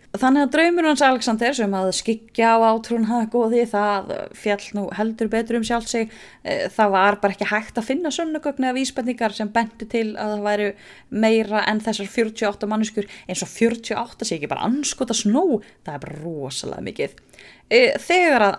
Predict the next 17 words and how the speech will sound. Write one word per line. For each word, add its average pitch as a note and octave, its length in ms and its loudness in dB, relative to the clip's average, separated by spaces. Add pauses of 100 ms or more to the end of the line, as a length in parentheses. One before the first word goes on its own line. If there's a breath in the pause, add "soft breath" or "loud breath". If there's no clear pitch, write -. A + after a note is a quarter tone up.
Alexander F3 540 -4
var E3 240 -8 (120)
dæmdur, E3+ 460 -2 (180)
eh, E3 300 -8 (100)
þá F3+ 460 -6
var, F3 320 2
eh, F3 340 -4
hætt - 420 -6
að A3 140 0
taka G#3 200 -2
lífi, F#3+ 340 -2 (300)
fólk A#3+ 260 0
af G3+ 80 4
lífi E3+ 340 -2
í F#3+ 320 -2
Rússlandi D3+ 640 -4 (380 loud breath)
og G3 400 2